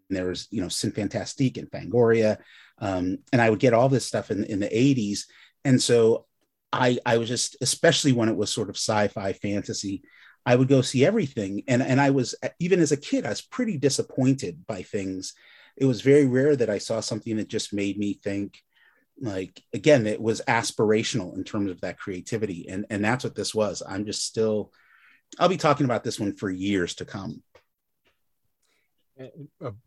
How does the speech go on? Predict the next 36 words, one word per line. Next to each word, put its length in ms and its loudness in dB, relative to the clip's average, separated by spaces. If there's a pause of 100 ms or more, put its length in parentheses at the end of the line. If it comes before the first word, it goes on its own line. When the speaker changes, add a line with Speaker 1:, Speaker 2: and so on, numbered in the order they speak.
(240)
Speaker 2:
friend 320 0
of 60 0
mine 340 0
said, 440 2
and 140 -8
I, 240 2
I, 280 4 (360)
it 120 0
didn't 260 0
occur 240 6
to 80 4
me 120 2
as 100 2
I 60 6
was 140 -2
watching 340 4
the 60 -2
movie, 240 -2
but 160 -2
he 120 -6
said 220 4
it 80 0
afterwards 500 4
when 100 -8
we 60 -4
were 200 -6
texting 500 -2
back 220 4
and 120 -6
forth, 460 0 (560)
that 400 4 (1160)
he 180 -4
hasn't 440 2
seen 500 -2 (100)
a 80 0
better 680 6